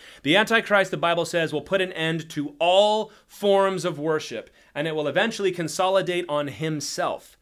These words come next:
So all other religions will be put down, and eventually it will be, "You have to worship me and worship my golden image." We've used this phrase a lot, the abomination of desolation, or the abomination that makes desolate,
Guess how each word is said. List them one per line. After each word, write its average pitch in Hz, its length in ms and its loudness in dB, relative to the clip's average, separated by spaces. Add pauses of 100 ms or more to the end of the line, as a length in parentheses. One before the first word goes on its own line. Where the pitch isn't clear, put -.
(340)
So 143 320 -2 (260)
all 180 220 6
other 214 160 2
religions 202 400 0
will 190 60 -2
be 175 100 0
put 175 200 -2
down, 160 440 -4 (240)
and 135 120 -4
eventually 180 360 0
it 175 40 0
will 165 60 -4
be, 151 100 -2
"You 143 120 0
have 151 180 -6
to 151 100 -6
worship 139 360 -6
me 127 340 -10 (160)
and 120 120 -10
worship 123 240 -10
my 117 140 -12
golden 110 360 -8
image." 104 400 -14 (480)
We've 123 160 -6
used 156 180 -2
this 139 140 -8
phrase 147 260 -4
a 123 60 -2
lot, 123 420 -4 (140)
the 127 140 -6
abomination 151 920 -4
of 123 160 -10
desolation, 117 840 -10
or 113 200 -10
the 117 140 -8
abomination 120 720 -8
that 117 160 -14
makes 117 360 -12
desolate, 104 680 -10